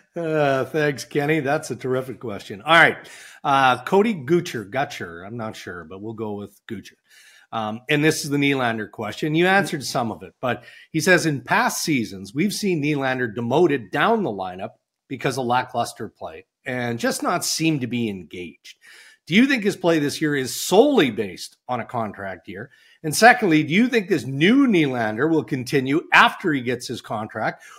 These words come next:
or will we see the familiar Nylander we have seen in <laughs> years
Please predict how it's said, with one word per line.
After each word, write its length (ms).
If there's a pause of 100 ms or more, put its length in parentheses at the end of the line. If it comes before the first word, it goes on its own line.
(100)
or 240
will 140
we 140
see 240
the 140
familiar 760
Nylander 640
we 140
have 140
seen 420
in 260
<laughs> 0
years 720